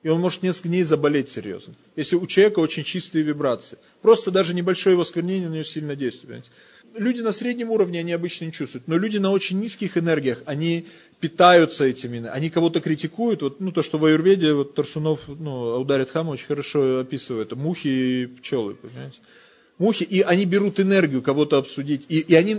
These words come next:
у них настолько, ну, энергия, как их сердца настолько закрыты, в их ауре столько много черного, что они даже подпитываются этой грязью еще. Им чистое дать они и не поймут.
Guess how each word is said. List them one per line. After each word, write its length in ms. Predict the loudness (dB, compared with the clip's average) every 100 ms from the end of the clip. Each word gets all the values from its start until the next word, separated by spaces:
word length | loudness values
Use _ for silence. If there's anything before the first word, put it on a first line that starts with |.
| -2
у 120 | -2
них 180 | -2 -2
настолько, 500 | -2 4 4 4 -2 -4
ну, 240 | -6 -2
энергия, 500 | 0 -2 0 2 2
как 220 | 2 -2 -2
их 160 | -10
сердца 380 | -6 -6 -2 -2
настолько 480 | -2 -2 -4 -2 -2
закрыты, 560 | -2 2 2 2 -4 -6 -18 -20 -4
в 80 | -2
их 120 | 2
ауре 280 | 4 4 2
столько 320 | 0 -2 -2
много 300 | -2 0 -2
черного, 480 | 0 0 0 -2 -6
что 180 | -2 -2
они 180 | 0
даже 280 | 2 2 0
подпитываются 680 | -4 -6 -6 -2 0 2 0
этой 200 | 0 0
грязью 460 | 2 4 2 -6 -16
еще. 200 | -18 -20 _ _ _ _
Им 140 | -4 -2
чистое 400 | -4 -2 0 4
дать 260 | 4 2
они 240 | -2 -4 -6
и 20 |
не 120 | -8
поймут. 420 | -4 -4 -4 -10